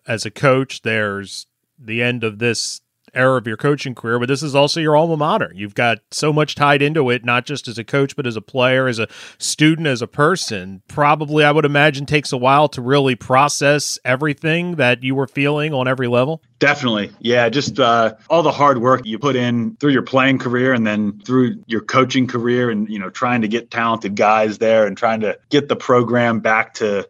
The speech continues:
Speaker 2: competing for a cac championship. All that work you put in, and then,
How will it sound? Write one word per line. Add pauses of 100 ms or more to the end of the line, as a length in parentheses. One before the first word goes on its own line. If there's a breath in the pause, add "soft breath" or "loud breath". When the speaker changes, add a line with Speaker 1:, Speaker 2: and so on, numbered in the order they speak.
(120)
Speaker 2:
competing
for
a
cac
championship. (320 soft breath)
All
that
work
you
put
in,
and
then,